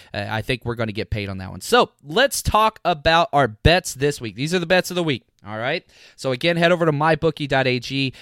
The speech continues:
the number one most premier sports betting site online. You bet, you win, you get paid. Very, very easy. Here's my bet of the week. If you go to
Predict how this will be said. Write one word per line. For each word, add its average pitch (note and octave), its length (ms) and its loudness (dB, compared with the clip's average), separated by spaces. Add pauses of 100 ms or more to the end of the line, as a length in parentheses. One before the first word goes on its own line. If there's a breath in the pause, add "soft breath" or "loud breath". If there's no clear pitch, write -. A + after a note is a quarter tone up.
the C#3 260 -2
number D3+ 360 0
one C#3+ 280 0
most B2+ 260 -2
premier C3 420 -2
sports - 380 -4
betting B2+ 340 -2
site B2+ 380 -2
online. A#2 580 -2 (180 soft breath)
You A2 140 -4
bet, D#3 340 8 (160 loud breath)
you A#2 140 -2
win, D3 260 2
you A#2+ 120 -2
get C3 180 0
paid. C3 320 0
Very, D3 280 2
very C#3 280 0
easy. A2+ 420 -6 (320 loud breath)
Here's A3+ 460 2
my F#3 240 2
bet E3 240 4
of D#3+ 80 2
the D3 60 2
week. C3+ 280 -2
If A#2+ 200 -6
you C#3 100 -4
go E3 340 0
to F#3 520 -4